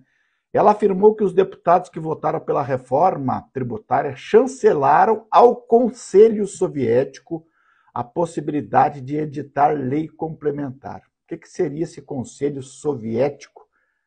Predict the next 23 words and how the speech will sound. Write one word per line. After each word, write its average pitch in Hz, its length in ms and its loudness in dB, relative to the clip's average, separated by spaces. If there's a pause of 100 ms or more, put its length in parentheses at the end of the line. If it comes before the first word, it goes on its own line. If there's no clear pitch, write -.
(160)
Eu 107 100 -8
acho 131 120 -12
que - 80 -14
essa 139 180 -12
menina 139 420 -6
aqui 131 220 -10
não, 156 480 -8
a 135 80 -6
cloroquina 135 640 -6
não 143 140 -8
fez 143 260 -8
bem 120 240 -6
pra 135 240 -4
ela, 117 280 -6
né? 110 200 -10
Porque - 220 -18
o 110 60 -16
que - 120 -20
ela 147 140 -2
tem - 220 -14
nessa 139 240 -12
cachola 127 580 -8
aqui 131 420 -14